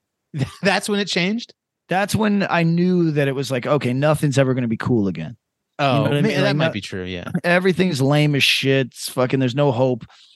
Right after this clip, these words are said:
Speaker 2: And now, proving how this works, they're trying to get Bill Murray the fuck outta here.
Speaker 1: Bill Murray. It, but he's
Speaker 2: You're
Speaker 1: not even, he's not
Speaker 2: Have you
Speaker 1: even
Speaker 2: heard
Speaker 1: really
Speaker 2: of him? Why, why'd
Speaker 1: Well
Speaker 2: you just look like you're having a stroke?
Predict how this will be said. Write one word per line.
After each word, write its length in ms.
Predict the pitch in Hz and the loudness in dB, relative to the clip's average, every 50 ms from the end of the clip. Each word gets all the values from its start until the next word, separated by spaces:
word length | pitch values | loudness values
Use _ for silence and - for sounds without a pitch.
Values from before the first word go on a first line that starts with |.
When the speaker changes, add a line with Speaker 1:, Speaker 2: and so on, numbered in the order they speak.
| _ _ _ _ - | _ _ _ _ -4
Speaker 2:
And 160 | - 151 160 | -2 0 2
now, 520 | 165 180 214 226 214 170 151 156 170 165 _ _ _ _ _ _ _ _ _ _ _ _ _ _ _ _ _ | 2 2 2 2 4 4 4 2 2 0 _ _ _ _ _ _ _ _ _ _ _ _ _ _ _ _ _
proving 760 | _ - 170 220 247 233 185 170 147 135 139 147 156 160 170 _ _ _ - | _ 0 0 2 2 2 2 2 2 2 0 -2 -2 -4 -8 _ _ _ -6
how 180 | - 143 151 147 | -2 0 0 2
this 200 | 143 147 135 - | 2 0 -2 -2
works, 580 | 135 156 190 190 147 147 - - - - - - _ _ _ _ _ _ _ _ _ | 0 0 2 2 2 0 -2 -6 -8 -8 -10 -14 _ _ _ _ _ _ _ _ _
they're 60 | - - | -12 -2
trying 120 | - 196 202 | 0 2 2
to 60 | 190 | 2
get 140 | 196 190 143 | 2 2 2
Bill 160 | 160 202 208 | 2 2 2
Murray 260 | 208 220 240 240 208 | 2 2 2 2 2
the 80 | 160 156 | 0 0
fuck 300 | - - 151 139 - - | -2 0 0 0 0 0
outta 220 | 127 113 107 104 101 | 0 0 0 -2 -4
here. 200 | 92 87 - _ _ _ _ _ _ _ _ _ _ _ _ _ _ _ _ _ _ _ _ _ _ _ _ _ _ _ _ _ _ _ _ _ _ _ _ _ _ _ _ _ _ _ _ _ _ _ _ _ _ _ _ _ _ _ _ _ _ - | -8 -10 -14 _ _ _ _ _ _ _ _ _ _ _ _ _ _ _ _ _ _ _ _ _ _ _ _ _ _ _ _ _ _ _ _ _ _ _ _ _ _ _ _ _ _ _ _ _ _ _ _ _ _ _ _ _ _ _ _ _ _ 0
Speaker 1:
Bill 200 | 135 143 147 143 | 0 2 2 2
Murray. 580 | 127 123 123 131 123 107 92 85 87 87 - _ _ _ _ _ _ _ _ _ _ _ _ _ - | 0 0 0 0 0 -2 -4 -8 -14 -18 -20 _ _ _ _ _ _ _ _ _ _ _ _ _ -6
It, 120 | 151 131 | -4 -2
but 120 | 202 208 190 | 0 0 0
he's 160 | 214 240 - | 0 0 2
Speaker 2:
You're 80 | 269 | 2
Speaker 1:
not 80 | 247 240 | 2 2
even, 200 | 240 202 208 180 | 0 0 0 0
he's 240 | 185 226 226 202 202 | 0 0 0 -2 -4
not 200 | 208 220 233 220 | -4 -4 -2 0
Speaker 2:
Have 140 | 151 156 151 | 0 2 2
you 60 | 151 | 2
Speaker 1:
even 60 | 135 160 | 2 2
Speaker 2:
heard 100 | 180 190 | 2 2
Speaker 1:
really 20 | 208 | 2
Speaker 2:
of 40 | 220 | 2
him? 160 | 240 240 262 _ _ _ _ _ _ _ _ - | 0 0 -2 _ _ _ _ _ _ _ _ -2
Why, 160 | 156 180 180 | 0 2 2
why'd 100 | 175 156 | 2 2
Speaker 1:
Well 200 | - - 220 226 | 2 2 2 2
Speaker 2:
you 40 | 220 | 2
just 120 | 208 196 165 | 2 2 2
look 260 | 165 185 208 - - | 2 2 0 0 2
like 180 | 180 170 139 | 0 0 2
you're 100 | 160 160 | 2 2
having 220 | 151 156 165 156 147 | 2 2 2 2 0
a 80 | 143 | 0
stroke? 380 | - - - 180 175 160 131 | 0 -2 -2 0 0 0 0